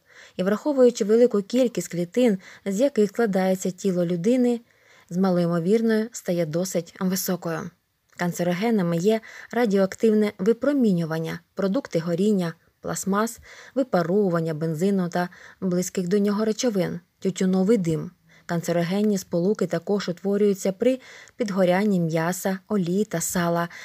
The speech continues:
при спалюванні сміття. Канцерогени можуть виникати в організмі при вживанні їжі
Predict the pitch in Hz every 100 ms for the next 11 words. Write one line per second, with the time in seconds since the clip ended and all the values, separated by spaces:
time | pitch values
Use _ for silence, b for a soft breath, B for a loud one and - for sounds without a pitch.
0 | B - 302 - 185 202 240 214 185 175
1 | - 254 - 190 160 185 b b b 180
2 | 170 180 185 247 240 214 208 196 196 190
3 | 190 226 226 208 202 185 190 185 196 226
4 | 226 170 160 B B - 175 170 175 190
5 | 220 180 165 214 208 165